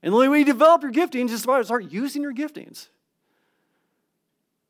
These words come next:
Like, I like to think I have a gift of teaching, and you may ar-, disagree. Just keep that to yourself. Appreciate that. My pride won't let me, uh, tolerate the feedback. My first sermon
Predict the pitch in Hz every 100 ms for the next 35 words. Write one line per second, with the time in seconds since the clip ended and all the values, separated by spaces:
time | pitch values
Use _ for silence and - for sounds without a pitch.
0 | _ _ _ _ _ _ _ _ _ _
1 | _ _ _ _ _ _ _ 208 240 247
2 | 320 214 233 214 208 175 214 220 - _
3 | 180 175 240 226 190 226 170 151 196 196
4 | 202 170 180 - 175 175 151 151 160 -
5 | 185 156 156 139 120 131 _ _ 135 117
6 | 117 123 127 _ _ _ _ _ _ _
7 | _ _ _ 123 117 117 - 123 120 _
8 | _ 151 147 139 120 120 117 _ - 123
9 | 120 - 120 127 117 127 _ _ _ _
10 | _ _ _ _ _ _ _ _ _ _
11 | - 175 247 220 - 185 147 120 117